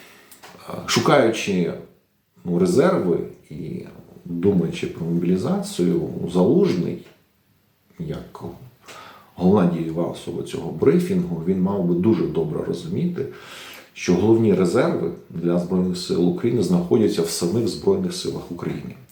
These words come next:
І за-, е, Залужному потрібно провести ін-, інвентаризацію усіх, е, паразитів, а там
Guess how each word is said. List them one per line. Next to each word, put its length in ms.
І 240
за-, 220
е, 320
Залужному 480
потрібно 640
провести 400
ін-, 240
інвентаризацію 1040
усіх, 760
е, 160
паразитів, 680
а 80
там 400